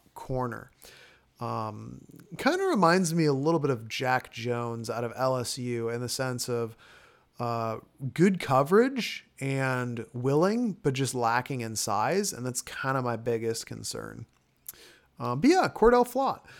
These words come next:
So interesting prospect, definitely worth keeping an eye on. Um, I know really different grades depending on which draft board you look at. Some people have him as, like, a third or fourth rounder. Some people have him as undrafted.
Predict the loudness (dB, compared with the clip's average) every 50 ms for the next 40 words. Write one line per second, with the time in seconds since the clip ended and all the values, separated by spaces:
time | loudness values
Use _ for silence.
0 | -20 -20 -20 _ -4 2 4 6 8 10 10 10 8 8 6 2 0 -2 -2 -2
1 | -2 -2 -4 -2 2 4 4 4 2 0 0 0 2 2 2 0 -4 -6 -2 0
2 | 0 2 2 2 2 6 6 6 6 4 0 -4 -4 -2 -2 -2 -2 0 0 0
3 | 0 2 2 2 2 2 2 0 -2 -4 -8 -14 -20 -20 -20 -20 -20 _ _ -10
4 | -6 -4 -4 -2 -4 -4 -4 -4 -2 0 2 4 4 6 6 4 4 2 0 -4
5 | -8 -14 _ _ _ _ -20 -20 -20 -20 -16 -10 -6 0 2 2 2 2 2 -2
6 | -2 -4 -4 -4 -2 -2 -2 -4 -4 -4 -6 -4 -2 0 0 0 0 -2 -2 -2
7 | -4 -6 -8 -8 -6 -4 -4 -2 -2 -2 -2 -2 -2 -2 -4 -4 -6 -4 0 2
8 | 2 2 2 0 -2 -4 -2 0 0 0 -2 -2 -4 0 2 2 2 4 2 2
9 | 2 4 2 2 0 -2 -6 -8 -6 -6 -4 -4 -4 -4 -4 -2 0 0 0 2
10 | 2 2 2 0 -2 -4 -4 -4 -4 -4 -4 -6 -6 -6 -4 -6 -6 -8 -12 -20
11 | -12 -6 -2 0 0 0 0 0 -2 -4 -4 0 2 4 4 2 2 -2 -2 -2
12 | -2 0 0 0 0 0 -2 -4 -6 -6 -6 -6 -6 -4 -4 -2 -2 0 0 0
13 | -2 -2 -4 -6 -6 -8 -10 -10 -10 -8 -8 -8 -6 -4 0 2 2 2 2 0
14 | -2 0 2 2 2 2 0